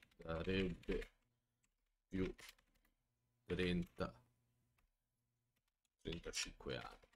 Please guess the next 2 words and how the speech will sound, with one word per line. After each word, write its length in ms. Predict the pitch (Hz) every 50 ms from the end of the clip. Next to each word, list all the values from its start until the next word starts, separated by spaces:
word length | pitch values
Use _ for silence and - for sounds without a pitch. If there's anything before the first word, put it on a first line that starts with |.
| _ _ _ _ _ _ _ _ _ _ _ _ _ _ _ _ _ _ _ _ _ _ _ _ _ _ _ _ _ _ _ _ _ _ _ _ _ _ _ _ _ _ _ _ _ _ _ _ _ _ _ _ _ _ _ _ _ _ - - _ _ _ _ _ _ _ _ _ _ _ _ _ _ _ _ _ _ _ _ _ _ _ _ _ _ _ _
Come 240 | - 127 143 165 165
vedete, 640 | 139 139 131 123 123 120 120 143 180 208 214 208